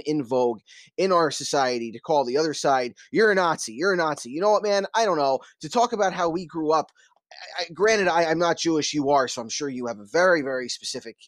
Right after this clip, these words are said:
and, and raw feeling towards that. I at least, you know, we all read Night, right?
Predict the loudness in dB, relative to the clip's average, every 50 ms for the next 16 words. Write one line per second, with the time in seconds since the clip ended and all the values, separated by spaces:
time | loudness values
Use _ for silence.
0 | _ -16 -14 -14 -12 -12 -12 -12 -14 -16 -18 _ _ _ _ _ _ _ _ _
1 | _ _ _ -8 0 4 4 6 6 6 4 2 0 0 0 0 0 0 0 -2
2 | -2 -2 0 0 -2 -2 -4 -6 -12 -12 -4 0 2 4 4 2 2 0 -2 -2
3 | -2 -2 0 0 2 2 2 2 2 2 4 4 6 6 4 4 2 2 0 0
4 | 0 2 2 2 0 -2 -6 _ -4 0 2 2 2 0